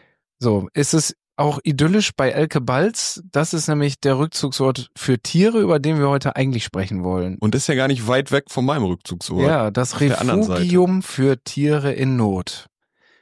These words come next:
Speaker 1: Darüber sprechen wir, weil es das vielleicht bald nicht mehr gibt. Also lass uns erstmal sagen, was ist das überhaupt?
Speaker 2: Ja, da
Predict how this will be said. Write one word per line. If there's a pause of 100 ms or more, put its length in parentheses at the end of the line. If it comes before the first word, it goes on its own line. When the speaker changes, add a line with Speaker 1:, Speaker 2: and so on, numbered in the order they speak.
(480)
Speaker 1:
Darüber
sprechen
wir,
weil
es
das
vielleicht
bald
nicht
mehr
gibt. (640)
Also
lass
uns
erstmal
sagen,
was
ist
das
überhaupt? (760)
Speaker 2:
Ja,
da